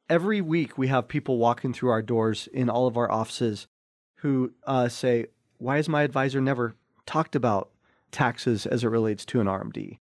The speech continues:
All they're telling me to do is wait until I turn seventy-three, and that's the only tax planning that we do with my current advisor."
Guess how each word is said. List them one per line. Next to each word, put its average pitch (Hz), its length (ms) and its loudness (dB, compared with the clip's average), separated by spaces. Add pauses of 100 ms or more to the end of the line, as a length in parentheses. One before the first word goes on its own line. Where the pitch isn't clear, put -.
(220)
All 147 140 0
they're 165 160 2
telling 151 320 0
me 139 120 0
to 120 100 -4
do 135 420 0 (100)
is 127 220 -2
wait 135 260 2
until 131 300 0
I 123 100 2
turn 135 300 -2
seventy-three, 131 720 0 (100)
and 123 300 0 (140)
that's 131 280 0
the 131 200 0
only 143 340 0
tax 131 320 -2
planning 123 360 0
that 107 120 -4
we 113 140 0
do 127 420 0 (220)
with 131 280 -4
my 127 140 2
current 143 320 0
advisor." 113 560 0